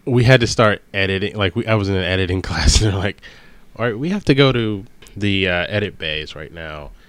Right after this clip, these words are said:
and edit." And we're like, "Wait, what? What, what do you mean?" "Yeah, you just have to be on the system and load something up and edit." Why?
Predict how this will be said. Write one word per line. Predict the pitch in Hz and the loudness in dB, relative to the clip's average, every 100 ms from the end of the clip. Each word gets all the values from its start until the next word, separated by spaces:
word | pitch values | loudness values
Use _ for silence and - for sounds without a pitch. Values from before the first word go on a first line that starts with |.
| - - - - | -20 -20 -20 -14
and | 104 90 87 - | -10 -8 -8 -12
edit." | 92 85 78 - - | -10 -10 -10 -16 -12
And | 95 | -10
we're | 92 | -10
like, | 78 95 | -10 -12
"Wait, | 85 - | -14 -12
what? | 87 135 120 | -12 -12 -10
What, | 113 110 | -6 -6
what | 113 | -6
do | 113 | -10
you | |
mean?" | 113 101 87 | -10 -12 -8
"Yeah, | 98 | -8
you | 85 110 | -6 -8
just | 113 | -8
have | 110 92 | -8 -8
to | |
be | 90 | -6
on | 110 | -4
the | 135 | -6
system | - 110 - 107 107 92 | -8 -12 -12 -12 -14 -16
and | 87 87 85 85 87 - | -16 -14 -14 -16 -20 -18
load | 98 92 107 - | -14 -10 -10 -10
something | 120 127 113 | -12 -10 -10
up | 104 - | -12 -12
and | 98 90 87 | -14 -12 -14
edit." | 82 82 76 - - - - _ _ _ _ _ _ _ - | -14 -14 -16 -16 -20 -20 -20 _ _ _ _ _ _ _ -18
Why? | 90 107 | -8 -8